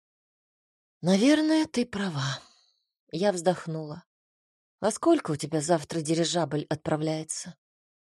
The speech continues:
«Посадка в восемь утра, отправление в девять. К пяти часам уже буду в Лютеции». «Хорошо, Массимо отвезет тебя к причалам». «Нет, нет, я уже вызвала катер. В гондоле меня укачивает».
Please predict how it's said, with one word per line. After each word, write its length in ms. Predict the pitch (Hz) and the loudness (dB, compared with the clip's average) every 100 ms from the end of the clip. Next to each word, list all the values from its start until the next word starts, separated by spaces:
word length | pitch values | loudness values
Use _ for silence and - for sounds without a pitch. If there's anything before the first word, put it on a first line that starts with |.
| - | 0
«Посадка 560 | 156 156 208 196 - | 2 2 0 0 0
в 60 | 170 | 4
восемь 360 | 190 180 190 185 | 4 4 2 2
утра, 380 | 185 208 190 _ _ - | 4 0 0 _ _ -2
отправление 680 | 147 - 175 180 208 190 139 | 0 4 4 6 4 4 2
в 60 | 123 | 0
девять. 500 | 151 156 147 - _ _ _ _ | -2 -2 -4 -12 _ _ _ _
К 80 | - | -8
пяти 320 | - 160 208 | -4 0 0
часам 480 | 196 160 - 156 156 | 0 -2 0 0 0
уже 180 | 143 156 | 0 0
буду 240 | 143 160 | 2 2
в 60 | 156 | 2
Лютеции». 720 | 139 - 143 - - 151 151 _ _ _ _ _ _ _ - | 0 -2 -4 -4 -10 -12 -20 _ _ _ _ _ _ _ -18
«Хорошо, 680 | - 226 247 - 269 240 135 139 _ | -8 -4 -4 -4 -4 -4 -6 -12 _
Массимо 460 | 180 226 - 226 226 | 0 0 0 0 0
отвезет 400 | 220 220 220 - | 0 0 0 0
тебя 240 | 165 175 | -2 -2
к 60 | - | -2
причалам». 600 | 180 - 175 143 131 151 _ _ _ _ _ _ _ - | -6 -4 -6 -6 -12 -18 _ _ _ _ _ _ _ -6
«Нет, 520 | 156 170 170 156 151 190 | 0 2 4 2 0 0
нет, 340 | 196 156 - | 2 2 0
я 220 | 165 202 | 0 2
уже 200 | 208 226 | 4 4
вызвала 440 | 208 233 202 226 220 | 4 2 4 4 4
катер. 500 | 226 220 - 143 - _ - | 0 -2 -4 -8 -10 _ -8
В 100 | 135 | 2
гондоле 420 | 156 156 180 185 | 4 6 4 6
меня 240 | 185 185 | 6 6
укачивает». 800 | 180 175 202 185 165 151 147 - | 6 4 0 0 -4 -6 -8 -12